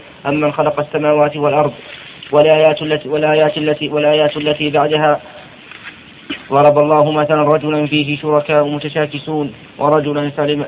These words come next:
سلما لرجل هل يستويان مثلا؟ مثل الفريقين كالأعمى والأصم والبصير والسميع هل يستويان مثلا؟ وقال تعالى: "قل أأنتم أعلم أم الله؟ قل آه الله أذن لكم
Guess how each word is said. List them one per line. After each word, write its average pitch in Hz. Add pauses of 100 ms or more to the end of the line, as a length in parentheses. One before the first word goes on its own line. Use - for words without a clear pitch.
(140)
سلما 151
لرجل 151 (380)
هل 143
يستويان 151
مثلا؟ 147 (680)
مثل 147
الفريقين 151
كالأعمى 151
والأصم 147
والبصير 147
والسميع 147 (420)
هل 147
يستويان 151
مثلا؟ 147 (1200)
وقال 147
تعالى: 147 (320)
"قل 156
أأنتم 147
أعلم 147
أم 143
الله؟ 147 (1300)
قل 143
آه 151
الله 147
أذن 147
لكم 147